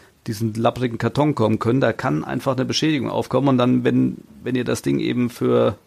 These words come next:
für einen Liebhaberpreis dann vielleicht von sechshundert, siebenhundert Euro verkauft habt,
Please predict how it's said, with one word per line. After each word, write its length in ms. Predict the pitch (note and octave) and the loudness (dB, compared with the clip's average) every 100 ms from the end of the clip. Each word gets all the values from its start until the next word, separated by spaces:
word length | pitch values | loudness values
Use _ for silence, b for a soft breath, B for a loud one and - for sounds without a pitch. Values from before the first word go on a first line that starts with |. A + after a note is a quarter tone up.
| _ | _
für 120 | B2 | -4
einen 100 | A#2 | 0
Liebhaberpreis 880 | A#2+ F#3+ C3+ B2 A#2+ A2+ A2+ A#2+ - | 0 0 0 2 2 2 2 0 0
dann 180 | C3+ B2+ | -2 -2
vielleicht 300 | - A#2+ - | 0 -2 0
von 120 | A2+ | 0
sechshundert, 240 | B2 - | 0 -2
siebenhundert 400 | C3+ B2+ A#2+ G#2+ | -2 2 2 2
Euro 220 | B2 D3 | 0 -2
verkauft 420 | - G#2 G#2 A2 - | -2 -2 0 0 0
habt, 180 | - | -4